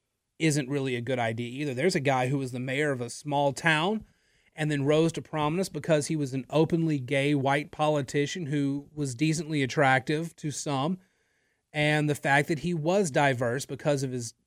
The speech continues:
L G B T ness. But he's got no political skill either.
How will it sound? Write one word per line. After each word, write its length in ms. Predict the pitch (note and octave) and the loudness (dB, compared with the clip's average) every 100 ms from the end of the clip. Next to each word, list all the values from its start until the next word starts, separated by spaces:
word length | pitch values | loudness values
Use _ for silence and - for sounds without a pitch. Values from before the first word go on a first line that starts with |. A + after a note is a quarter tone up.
| _ | _
L 180 | D3 D3 | -4 -2
G 120 | B2+ | -2
B 140 | B2+ B2+ | -4 -6
T 180 | - B2 | -4 -4
ness. 400 | C#3 - - - _ _ _ _ _ _ _ _ _ _ _ _ _ _ _ _ _ _ _ _ _ _ _ | -2 -4 -6 -12 _ _ _ _ _ _ _ _ _ _ _ _ _ _ _ _ _ _ _ _ _ _ _
But 160 | D3+ D3+ | -2 2
he's 220 | D#3+ B3+ | 4 6
got 200 | E3+ C3 | 4 0
no 140 | C#3 B2 | -2 -4
political 400 | D3+ D3+ D#3+ E3+ | -2 0 0 0
skill 280 | - G3+ | 2 2
either. 360 | G3+ B3 E3 | 4 2 2